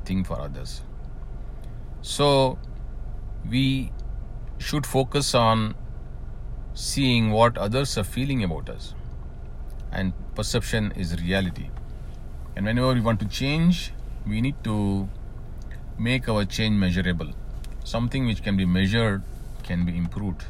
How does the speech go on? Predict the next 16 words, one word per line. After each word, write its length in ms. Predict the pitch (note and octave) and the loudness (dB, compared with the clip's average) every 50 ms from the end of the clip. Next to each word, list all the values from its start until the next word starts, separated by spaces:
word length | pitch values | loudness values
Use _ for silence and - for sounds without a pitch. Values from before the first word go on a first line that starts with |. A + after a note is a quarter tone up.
| - - - - - - - - - - - - - - - - - - | -8 -8 -8 -8 -8 -8 -8 -8 -8 -8 -8 -8 -8 -8 -8 -8 -6 -2
We 100 | B2+ C#3+ | -2 0
should 180 | C3 F3 E3 | 2 6 8
all 220 | E3+ F3 F#3+ G3+ G3+ | 10 10 10 10 10
remember 460 | E3+ D#3+ D3+ D#3+ E3+ E3 D#3+ D#3 C#3+ | 8 6 6 6 6 8 8 8 8
that 260 | C3 A#2+ G#2 F2+ - | 8 6 4 4 2
we 80 | G2+ G#2 | 2 2
are 140 | G#2 G2 F#2 | 2 2 2
imperfect. 680 | A2+ A#2 A#2 A2 A#2 G#2+ G#2 - G#2 F#2+ - - - - - - - - - - - - - - - - - - - - - - - - - - - - - - - - - - - - - - - - - - - - - - | 2 0 2 2 2 0 2 0 -2 -2 -2 -4 -8 -8 -8 -8 -8 -8 -8 -8 -8 -8 -8 -8 -8 -10 -10 -10 -10 -10 -10 -8 -8 -8 -8 -6 -8 -8 -8 -8 -6 -6 -6 -6 -6 -6 -8 -8 -8 -8 -8 -8 -8 -6 0 4
Being 180 | D#3+ F#3+ F3+ | 8 8 10
imper-, 400 | E3+ F3+ F#3+ F3+ - G#3+ G3 F3+ - | 10 10 10 8 8 6 4 2 2
imperfect, 600 | - F3+ F#3 F3+ G3 G3 F#3+ - F#3+ F3 F3 E3+ | 2 2 4 6 8 6 6 8 8 8 8 8
being 220 | C3+ E3 F3 E3+ D#3 | 4 4 4 4 4
imperfect 540 | E3 F3 E3+ - F3+ F3 - F#3 F3 E3+ C#3+ | 4 4 6 6 4 6 6 4 2 4 0
is 100 | B2+ A#2+ | -2 0
not 220 | B2 A#2+ A#2 - | 2 2 2 4
wrong, 400 | A2+ A#2 A#2+ A#2 G#2 F2+ - - | 6 6 6 6 6 4 0 -2